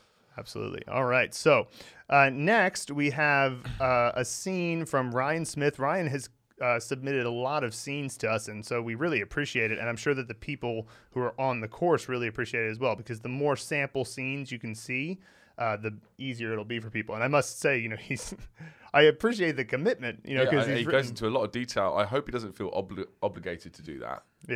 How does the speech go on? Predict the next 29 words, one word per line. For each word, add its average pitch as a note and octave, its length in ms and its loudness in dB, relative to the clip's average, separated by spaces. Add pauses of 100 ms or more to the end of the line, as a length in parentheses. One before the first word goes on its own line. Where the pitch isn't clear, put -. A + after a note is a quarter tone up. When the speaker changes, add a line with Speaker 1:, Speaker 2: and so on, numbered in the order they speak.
Speaker 1:
yeah. F2 160 0
Speaker 2:
Um, E2 140 -6
because D#2+ 260 -12
we F#2 100 -6
obviously F#2 280 -6
we E2+ 100 -8
prefer, F2+ 460 -2 (320)
and G2 80 -6
he's G2 100 -6
not G#2 120 -6
doing F#2+ 180 -4
it - 80 -14
for F#2+ 100 -10
his E2+ 100 -8
own G2+ 220 -6
benefit, F#2+ 640 -4 (120)
you G2 80 -8
know, F#2 60 -4
'cause F2+ 140 -12
we G2 80 -10
prefer F#2+ 420 -8
that - 80 -12
people E2 160 -12
don't F#2+ 240 -8
write F2 200 -8
down F#2 160 -6
their E2+ 100 -12
stories, F#2 380 -10
but G2+ 240 -8